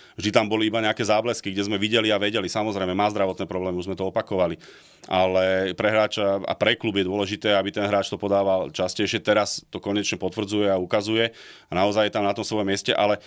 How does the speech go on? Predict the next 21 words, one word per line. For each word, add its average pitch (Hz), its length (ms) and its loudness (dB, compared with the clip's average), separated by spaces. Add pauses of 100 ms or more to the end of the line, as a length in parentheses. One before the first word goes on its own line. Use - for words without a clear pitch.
(160)
ale 101 560 2
ak - 160 -4
sa 110 160 -2
zase 117 240 2
vrátime 107 460 2
k 113 100 -4
tým 95 80 -2
prvým 117 240 0
dvom 110 160 -2
zápasom, 113 640 2 (440)
tak 98 120 2
vlastne 117 240 2
tam 113 160 2
chýbal 113 320 2
ten 98 160 -6
Vlado 90 240 -2
Weiss. 131 400 -2 (320)
Oni 120 240 2
ešte 117 240 0
nemali 110 400 2
ani, 101 320 2